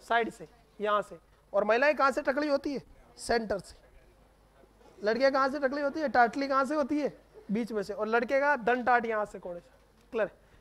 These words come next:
कोई ऑटो में टकली औरत बैठ के जाएगी तो क्या पाओगे? अरे ऑटो में टकली औरत बैठ के जाए तो ऑटोमेटिकली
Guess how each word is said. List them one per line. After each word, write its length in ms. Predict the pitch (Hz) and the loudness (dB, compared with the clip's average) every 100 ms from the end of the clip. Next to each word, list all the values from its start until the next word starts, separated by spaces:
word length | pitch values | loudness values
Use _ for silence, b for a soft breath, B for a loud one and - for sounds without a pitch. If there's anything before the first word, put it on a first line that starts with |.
| _ | _
कोई 120 | 254 | 2
ऑटो 400 | 269 - 226 262 | 2 2 2 4
में 120 | 277 277 | 2 2
टकली 260 | 247 269 | -2 -2
औरत 200 | 277 277 | 0 0
बैठ 220 | 247 262 | 0 -2
के 80 | 254 | -2
जाएगी 240 | 277 262 277 | -4 -4 -6
तो 100 | 247 | -8
क्या 120 | 277 | -4
पाओगे? 300 | 285 269 240 | -2 -2 -4
अरे 1700 | - - - - - - - _ - _ _ _ _ _ _ _ 190 | -10 -20 -20 -20 -20 -20 -20 _ -20 _ _ _ _ _ _ _ -12
ऑटो 260 | 196 190 | -8 -6
में 120 | 240 240 | -4 -6
टकली 240 | 220 254 | -6 -6
औरत 140 | 240 | -8
बैठ 200 | 247 247 | -8 -10
के 60 | 254 | -10
जाए 100 | 247 | -12
तो 80 | 262 | -8
ऑटोमेटिकली 680 | 247 233 233 233 226 190 | -4 0 0 0 -2 -4